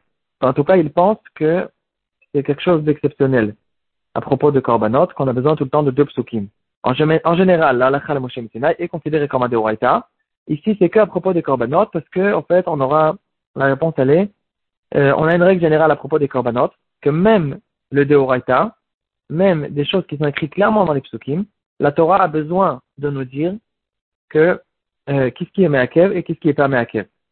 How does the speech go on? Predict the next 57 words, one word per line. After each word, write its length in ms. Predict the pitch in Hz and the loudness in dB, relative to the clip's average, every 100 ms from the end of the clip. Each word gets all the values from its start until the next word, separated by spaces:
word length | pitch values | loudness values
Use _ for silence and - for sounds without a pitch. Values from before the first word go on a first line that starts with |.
| - | -18
Ok, 180 | 117 110 | -14 -8
c'est 160 | 135 127 | -8 -6
une, 160 | 135 139 | -6 -4
une 180 | 151 147 | -2 2
règle 280 | 196 170 | 2 0
générale 380 | 139 165 156 151 | 0 0 0 0
qu'on 140 | - 135 | -2 -4
a 100 | 131 | -6
que 200 | - 214 | -2 0
dans 160 | 180 | 0
Kochim, 420 | 139 127 - 120 220 _ _ _ _ _ _ _ | -4 -8 -8 -10 -10 _ _ _ _ _ _ _
qu'on 120 | 131 | -2
n'a 100 | 143 | 0
pas 140 | 147 | 2
dans 120 | 214 185 | 2 0
toute 140 | 160 | -6
la 80 | 131 | -8
Torah. 320 | 120 113 156 208 | -4 -2 -2 -4
Dans 100 | 151 | -10
toute 160 | 220 | -4
la 80 | 196 | -2
Torah, 200 | 175 170 | 0 0
quand 140 | - | 0
la 80 | 156 | -2
Torah 280 | 147 156 180 | -2 -2 0
nous 120 | 156 | -2
dit 100 | 147 | -6
quelque 260 | 160 143 139 | -4 -4 -4
chose, 240 | - 127 - _ _ _ - | -4 -4 -6 _ _ _ -2
c'est 80 | |
Me'akev, 500 | 185 165 143 156 139 | 2 2 2 0 0
et 40 | 110 | -2
si 140 | - | -6
on 80 | 185 | 0
ne 60 | 156 | 0
l'a 100 | 143 | 0
pas 120 | 170 | -2
fait 120 | - | -2
de 100 | 147 | -4
cette 120 | 151 | -4
manière-là, 480 | 147 139 135 131 117 | -2 0 2 2 0
on 80 | - | -2
n'a 100 | 135 | -6
pas 140 | 127 151 | 0 0
été 180 | 139 | 0
quitte 200 | 123 180 - | -6 -8 -8
du 160 | 139 202 | -8 -4
tout 120 | 214 | -2
de 80 | 143 | 0
la 100 | 117 | 0
mitzvah, 440 | 104 113 120 240 _ _ _ - | -2 -2 0 -2 _ _ _ -4
c'est 100 | 165 | -2
que 140 | - | 2
à 80 | 220 | 0
propos 440 | - 202 180 120 - | 0 -4 0 -2 -2
des 180 | 165 220 | -2 0
Korbanot, 460 | 180 139 127 165 | 0 0 0 -2